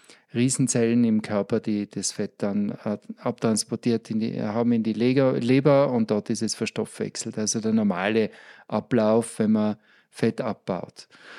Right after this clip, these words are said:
So, so weit, so gut. Ähm, wie immer ist die ganze Geschichte eskaliert,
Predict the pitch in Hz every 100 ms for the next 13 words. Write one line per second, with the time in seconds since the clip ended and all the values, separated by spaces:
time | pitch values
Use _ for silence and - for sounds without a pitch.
0 | - - _ _ _ _ - 147 139 -
1 | - 127 120 165 - 147 127 160 196 -
2 | - - 147 139 131 127 135 165 - 143
3 | 160 175 180 185 185 180 147 143 - 143
4 | 123 120 127 135 - 143 - - 120 113
5 | - 113 101 131 170 170 - -